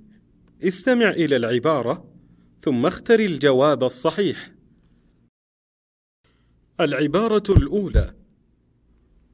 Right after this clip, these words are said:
"أصبت بزكام شديد. لا أستطيع الحضور في الثامنة. سأتأخر نصف ساعة." العبارة الثانية:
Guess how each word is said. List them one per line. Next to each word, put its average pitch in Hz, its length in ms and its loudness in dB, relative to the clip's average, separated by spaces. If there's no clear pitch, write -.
"أصبت 277 480 0
بزكام 165 840 0
شديد. 139 760 -4
لا 131 300 2
أستطيع 196 600 0
الحضور 185 560 2
في - 120 -4
الثامنة. 135 680 -4
سأتأخر 175 1000 2
نصف 208 420 0
ساعة." 147 480 -2
العبارة 165 680 2
الثانية: 147 680 0